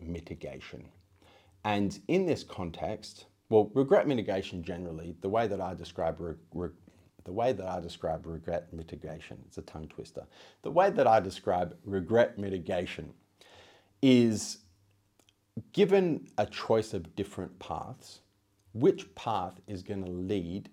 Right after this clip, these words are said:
to the least amount of regret? One of the things I hate is when people say, "No regrets." It's fucking bullshit. You're gonna regret something. So when you put different regrets up against each other, which one are you gonna regret less?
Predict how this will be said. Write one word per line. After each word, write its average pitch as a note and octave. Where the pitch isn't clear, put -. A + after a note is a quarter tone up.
to -
the G2
least G#2
amount F2
of E2
regret? -
One D#3+
of E3
the C3+
things A2+
I F2+
hate E2+
is F2+
when F2
people F2+
say, F2
"No E2+
regrets." -
It's A2+
fucking B2
bullshit. -
You're B2+
gonna D3+
regret G2+
something. -
So C3
when F3+
you F3
put -
different A#2+
regrets F#2+
up F2
against F2+
each E2
other, A2
which E3
one D#3
are C#3+
you A2+
gonna G2+
regret F2+
less? -